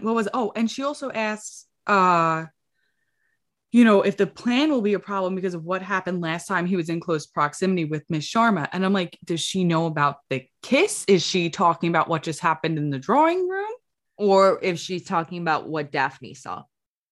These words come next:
Speaker 2: Because I guess Daphne did specify, "I saw them in the library." I'm assuming Daphne specified that, "I saw them in the library almost kissing."
Speaker 1: Okay, maybe. But then again, I shouldn't be asking that question.
Speaker 2: Yeah.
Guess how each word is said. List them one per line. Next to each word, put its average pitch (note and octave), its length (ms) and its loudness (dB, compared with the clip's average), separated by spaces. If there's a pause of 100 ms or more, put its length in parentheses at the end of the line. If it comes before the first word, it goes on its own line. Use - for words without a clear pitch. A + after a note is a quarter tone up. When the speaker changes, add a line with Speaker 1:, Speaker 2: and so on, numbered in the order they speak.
Speaker 2:
Because E3 220 -4
I D#3 100 2
guess D3+ 220 0
Daphne D3 420 0
did D3 240 -2
specify, C#3+ 640 -4
"I C#3 100 -4
saw C#3 240 -6
them C3 180 -6
in B2+ 80 -8
the B2 80 -10
library." A#2 720 -6
I'm E3 160 2
assuming D#3+ 500 -4
Daphne B2+ 380 -2
specified - 540 -8
that, C3 80 -4
"I A#2 80 -4
saw C3 240 -4
them C#3 120 -6
in B2+ 80 -6
the B2 80 -6
library B2 480 -2
almost A#2+ 460 -8
kissing." - 420 -16 (640)
Speaker 1:
Okay, A3 340 2
maybe. G3 300 2
But E3+ 180 -4
then F#3+ 160 -2
again, F#3+ 240 -2
I E3+ 120 -4
shouldn't F3+ 240 -8
be E3+ 100 -4
asking D#3+ 240 -6
that C3+ 180 -6
question. - 480 -8 (300)
Speaker 2:
Yeah. D3 320 -4